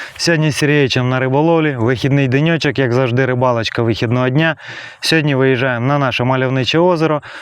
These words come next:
Спробуємо тут з вами спіймати рибоньку. Все, що получиться, як завжди, в процесі все покажу і розкажу. Головна наша тема — флет-фідер, флет-метод. Від неї я ніде не відходю.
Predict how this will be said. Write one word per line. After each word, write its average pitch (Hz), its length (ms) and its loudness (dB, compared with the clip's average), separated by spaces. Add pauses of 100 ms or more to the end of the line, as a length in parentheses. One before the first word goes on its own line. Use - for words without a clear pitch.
(160)
Спробуємо 147 760 2
тут 135 160 2
з 110 40 2
вами 131 320 2
спіймати 139 560 0
рибоньку. 151 540 0 (360)
Все, 196 240 2
що 170 160 -2
получиться, 160 580 0
як 135 100 0
завжди, 139 360 0
в 123 60 -4
процесі 135 480 -2
все 139 240 0
покажу 123 480 0
і - 20 2
розкажу. 135 560 0 (300)
Головна 156 460 0
наша 135 280 -2
тема — 127 300 -2
флет-фідер, 160 680 0
флет-метод. 151 680 -2
Від 143 140 0
неї 143 220 0
я 120 140 0
ніде 131 320 0
не 127 120 -2
відходю. 180 520 0